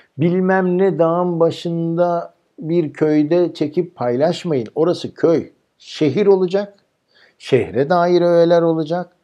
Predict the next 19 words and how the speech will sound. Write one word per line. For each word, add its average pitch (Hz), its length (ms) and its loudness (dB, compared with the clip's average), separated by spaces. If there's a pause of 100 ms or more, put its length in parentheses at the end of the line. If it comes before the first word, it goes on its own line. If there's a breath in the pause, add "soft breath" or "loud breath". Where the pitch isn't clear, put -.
ve 131 160 2
bunlar 143 380 -4
kış - 300 -4
mevsiminde 98 680 -10
olacak. 87 460 -12 (500 soft breath)
Bu 202 180 0
iki 208 260 0
şeye 180 360 2
dikkat 180 360 -4
edin 165 340 -4
çünkü 165 500 -4
elemeyi 180 560 2
buna 156 200 6
göre 117 260 4
yapacağız. 117 580 -6 (280)
Aklınızda 131 540 -2
olsun 117 460 -2
diye 101 160 -8
söylüyorum. 90 460 -14